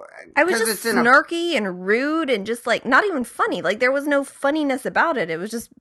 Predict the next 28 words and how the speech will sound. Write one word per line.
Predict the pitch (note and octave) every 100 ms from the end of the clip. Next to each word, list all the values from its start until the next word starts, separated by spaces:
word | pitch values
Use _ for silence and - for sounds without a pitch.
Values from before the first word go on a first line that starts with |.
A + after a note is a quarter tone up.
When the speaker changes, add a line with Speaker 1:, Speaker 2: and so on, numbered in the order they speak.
| _ _ _ -
Speaker 1:
mean. | F#3 E3 D#4+ D#3+ A2 G#2+ - _ _ _ _ _ _ _ - _
Speaker 2:
Well, | D#3+ A#3+ F#3 F#3 E3 - _ -
I, | D3
I, | D#3 - D3 D#3 _ _ _ -
I | C#3+
guess | C3 D3 C#3+ - _ _ _ _ _ _ _ _ _ _ -
it | B2+
depends | C3 - D#3+ D#3 E3
on | E3
who | -
you | E3 D#3+ D3+
hang | D#3+ D#3+
out | D#3+ C#3+
with. | G#2 F#2 -
Speaker 1:
<laughs> | F4
Speaker 2:
Um, | D3+ C3+ - - D3+
Speaker 1:
That's | - - D3+ G#3+ -
Speaker 2:
it's, |
uh, | C#4+ D4+ D#4+ A3 - _
Speaker 1:
true. | F4+ G#4 F#4+
Speaker 2:
it's, | D3+ C#3 - -
well, | F3+ C4 A3 F#3+ D#3 - - E2+ -
I, | C3 E3 D#3 C#3+ _ _ _ _ _ _ _ _ _ _ -
I, | D#3+ E3+ -
I | E3 F3
did, | D#3+ F3 D3 -
I | D#3+ D#3+
never | D#3+ D#3+ C#3+ C3 A#2